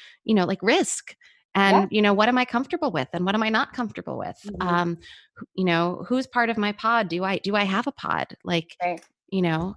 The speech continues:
Speaker 1: um, can you speak into that a little bit more? 'Cause I think it's, it's a similar conversational skill.
Speaker 2: Yeah, absolutely. I think, like, in general, when I,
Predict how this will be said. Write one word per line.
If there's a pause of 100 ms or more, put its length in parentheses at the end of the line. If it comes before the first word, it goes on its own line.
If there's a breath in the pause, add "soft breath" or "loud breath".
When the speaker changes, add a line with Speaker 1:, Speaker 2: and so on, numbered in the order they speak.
(140)
Speaker 1:
um, (1300 loud breath)
can
you (100)
speak
into
that
a
little
bit
more?
'Cause
I
think
it's,
it's
a
similar
conversational
skill. (220)
Speaker 2:
Yeah,
absolutely. (260)
I
think, (100)
like, (100)
in
general,
when
I,